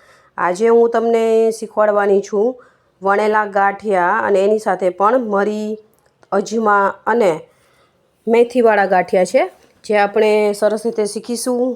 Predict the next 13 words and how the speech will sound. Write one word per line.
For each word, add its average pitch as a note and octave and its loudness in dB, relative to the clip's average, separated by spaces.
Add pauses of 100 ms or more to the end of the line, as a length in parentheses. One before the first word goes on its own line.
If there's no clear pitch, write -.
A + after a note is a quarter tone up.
(460)
વીડિયો G3+ 0
તમે F#3+ 0
એન્ડ G3 2
સુધી G3+ -4
જોતા G3 0
રહેજો A3 0 (120)
અને F#3+ 2
તમે F#3+ 0
મારી F#3 -4
ચેનલમાં F#3+ 2
નવા G3+ 2
હોય A3 2 (400)
તો G#3 2